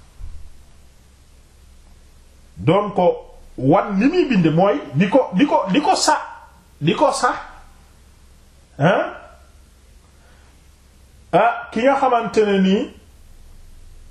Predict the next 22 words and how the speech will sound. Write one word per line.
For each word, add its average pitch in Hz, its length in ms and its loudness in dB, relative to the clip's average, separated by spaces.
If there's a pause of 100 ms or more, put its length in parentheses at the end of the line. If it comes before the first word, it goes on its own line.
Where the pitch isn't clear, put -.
(640)
fekk 185 340 -4
daa 180 160 4
am 180 100 -4
kum 175 160 -2
ne 165 60 2
woon 147 160 2
mu 143 140 0
bindal 135 340 -2
ko, 90 420 -4
euh, 80 400 -10
ñoom 117 220 -10 (160)
Uyayna 127 400 2
ak 143 160 -6
ñoom 123 220 -2
al-Aqra, 117 600 -2 (3500)
mu 151 260 2
daal 262 240 0
di 247 80 -6
koy 233 200 0
bind 202 240 4
ba 185 140 4
pare. 143 220 -2